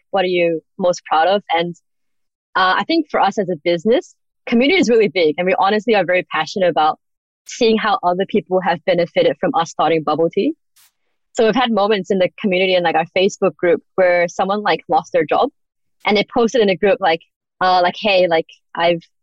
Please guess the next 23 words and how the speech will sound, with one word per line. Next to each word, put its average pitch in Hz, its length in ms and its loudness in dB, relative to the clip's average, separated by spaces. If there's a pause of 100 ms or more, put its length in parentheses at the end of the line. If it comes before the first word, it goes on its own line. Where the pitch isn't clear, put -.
like, 185 160 -2
I 202 40 2
really 190 340 2
love 170 240 0
supporting 269 400 0
you 247 100 2
guys, 202 380 0
but, 175 260 0
um, 160 460 -2
currently 185 320 0
on 165 100 0
a 160 60 -4
halt, - 280 -2 (400)
not 185 200 -2
buying 170 240 0
any 170 100 -2
bubble 165 260 2
tea 156 240 -2
'cause 170 140 -6
I've 156 100 -2
lost - 240 0
my 147 120 -4
job." 117 260 0